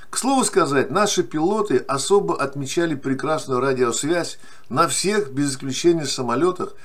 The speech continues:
поставленных нам союзниками по Ленд-Лизу. А наши самолеты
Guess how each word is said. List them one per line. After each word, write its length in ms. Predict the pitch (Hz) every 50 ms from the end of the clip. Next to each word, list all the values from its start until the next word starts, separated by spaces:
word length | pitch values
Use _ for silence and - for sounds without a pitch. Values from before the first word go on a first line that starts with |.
| - - - - -
поставленных 840 | - 139 139 - - - 185 180 175 165 156 143 135 135 131 -
нам 220 | 127 151 156 147 127
союзниками 840 | 127 - - 127 120 147 185 196 156 156 143 131 - 117 104 104 98
по 280 | 95 - 147 165 175
Ленд-Лизу. 880 | 160 139 147 156 151 131 113 113 123 147 151 127 101 101 104 90 80 - - - - - - - - - - - - - - - - - -
А 120 | - 139
наши 360 | 175 208 240 233 - - 160
самолеты 640 | 123 139 135 135 131 131 127 113 98 92 - - -